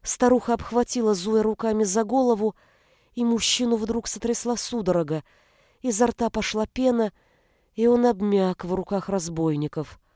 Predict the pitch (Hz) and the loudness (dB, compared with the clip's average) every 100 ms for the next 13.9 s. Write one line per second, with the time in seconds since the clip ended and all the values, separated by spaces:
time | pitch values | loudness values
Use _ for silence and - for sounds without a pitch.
0 | _ _ _ _ _ _ _ - 240 233 | _ _ _ _ _ _ _ -2 2 2
1 | 233 233 220 - 226 240 226 - 202 202 | 4 2 2 0 2 4 4 2 0 2
2 | 214 190 254 214 196 185 220 220 208 208 | 0 2 2 2 0 -4 -2 0 0 -4
3 | 214 220 208 - 220 220 208 175 170 160 | -6 -8 -8 -2 -2 -2 -4 -2 -4 -6
4 | - _ _ _ _ _ _ _ 220 233 | -6 _ _ _ _ _ _ _ -4 0
5 | 226 214 240 226 - 262 202 233 - - | 0 2 2 0 -2 -6 -2 -2 -2 -2
6 | 226 208 196 165 196 196 196 196 - 190 | 0 0 0 0 -2 -2 0 -2 -2 -6
7 | - 214 - 175 135 - _ _ _ _ | -4 -4 -2 -2 -4 -8 _ _ _ _
8 | _ _ _ _ _ _ _ 277 262 247 | _ _ _ _ _ _ _ 0 2 4
9 | 233 220 226 220 196 - 202 208 185 - | 4 4 4 4 2 0 2 2 0 -4
10 | 180 190 180 - 214 208 208 165 139 127 | -4 -4 -4 -4 -2 0 2 2 0 -6
11 | 123 _ _ _ _ _ _ _ _ - | -10 _ _ _ _ _ _ _ _ -8
12 | - 233 233 254 214 170 185 208 185 202 | 2 4 6 6 4 0 0 0 0 -2
13 | - 226 214 226 180 147 139 131 | 0 -2 0 2 2 0 -4 -6